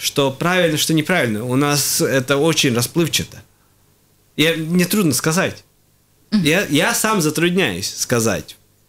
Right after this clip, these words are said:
Speaker 1: Потому что и, и главное, что я не был вот на тех собраниях, где вот госпожа Колегова, а, объясняла сама, что происходило и почему её декларация такая,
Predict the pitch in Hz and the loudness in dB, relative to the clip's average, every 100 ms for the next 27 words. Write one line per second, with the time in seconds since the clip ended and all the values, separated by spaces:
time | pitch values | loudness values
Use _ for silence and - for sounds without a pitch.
0 | _ _ - 160 165 165 165 180 185 180 | _ _ -4 -2 0 0 0 0 2 2
1 | 170 160 190 190 170 143 170 170 175 180 | 0 -2 -2 0 0 2 2 2 2 0
2 | 165 160 143 139 - - - 135 131 170 | 0 0 -2 -4 -8 -12 -4 -2 0 0
3 | 160 - - - - 131 - 156 147 175 | 0 -8 -18 -20 -12 -4 -2 0 0 0
4 | 185 175 151 143 135 151 139 131 127 135 | 2 2 0 -2 0 0 2 -2 -2 -4
5 | - 143 147 147 160 151 131 123 80 120 | -2 0 0 0 0 0 -2 -4 -6 -4
6 | 123 120 87 143 139 175 170 147 123 180 | -4 -2 0 0 0 2 0 0 0 0
7 | 180 208 135 87 - _ _ _ - - | 0 0 -2 -6 -16 _ _ _ -8 -2
8 | 160 - 123 107 123 135 170 180 156 127 | -2 0 0 0 0 2 2 2 2 0
9 | 120 123 - 147 151 139 127 127 120 123 | -2 -2 0 2 2 2 2 2 0 0
10 | 127 147 123 - 123 135 131 131 127 | 0 0 -2 -4 -2 -2 0 2 0